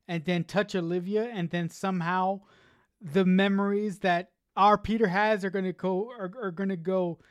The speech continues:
flowing back into her brain? Or is our fringe team eventually gonna be comfortable in, in, enough with Peter to believe everything he's saying? So I don't know how, I don't know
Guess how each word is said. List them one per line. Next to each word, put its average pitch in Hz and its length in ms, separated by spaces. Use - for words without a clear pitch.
flowing 208 480
back 208 300
into 208 320
her 180 100
brain? 233 400
Or 262 560
is 190 140
our 214 180
fringe 226 320
team 214 120
eventually 190 360
gonna 196 140
be 180 140
comfortable 185 640
in, 208 260
in, 208 120
enough 220 540
with 202 260
Peter 220 340
to 202 140
believe 196 500
everything 196 420
he's 170 220
saying? 170 420
So 214 360
I 208 140
don't 269 480
know 220 280
how, 190 580
I 180 100
don't 208 300
know 214 380